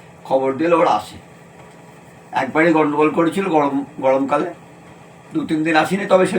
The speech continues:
দু তিন দিনে কিন্তু পয়সা নেয়নি, কিন্তু আমাদের জল কিনে খেতে হয়েছে। পয়সা নেওয়া, পয়সাটা তো বড় কথা না, গরমকালে যদি জলটা অসুবিধে হয়ে যায়,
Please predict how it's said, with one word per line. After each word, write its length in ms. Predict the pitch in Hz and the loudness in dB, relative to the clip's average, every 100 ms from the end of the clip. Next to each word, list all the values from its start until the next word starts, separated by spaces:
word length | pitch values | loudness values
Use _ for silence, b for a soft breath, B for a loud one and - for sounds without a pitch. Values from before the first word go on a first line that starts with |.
| 165 | -2
দু 60 | 160 | 0
তিন 100 | 180 | 0
দিনে 140 | 175 175 | 0 0
কিন্তু 160 | 185 185 - | -2 -6 -2
পয়সা 240 | 170 170 151 | -2 0 -2
নেয়নি, 200 | 117 104 92 | -4 -6 -6
কিন্তু 140 | 151 156 | -4 -4
আমাদের 160 | 160 156 | -4 -2
জল 140 | 160 156 | -2 -2
কিনে 200 | 175 165 | -2 -2
খেতে 160 | 110 95 95 | -4 -12 -12
হয়েছে। 260 | 92 - - - - - - - - - | -14 -16 -20 -20 -20 -20 -20 -20 -20 -14
পয়সা 240 | - 135 147 | -8 -4 -2
নেওয়া, 140 | 156 160 143 | -2 -2 0
পয়সাটা 320 | 131 151 143 | 0 0 -2
তো 60 | 175 165 | 0 2
বড় 120 | 165 208 | 0 -2
কথা 160 | 233 254 | -2 -2
না, 60 | - - - - - - | -2 -6 -20 -20 -20 -8
গরমকালে 380 | 131 139 143 156 160 | 0 2 2 4 4
যদি 100 | 151 139 | 2 2
জলটা 240 | 151 156 160 | 2 4 0
অসুবিধে 300 | 156 165 160 139 | 0 -2 0 0
হয়ে 120 | 135 | 0
যায়, 120 | 151 | -2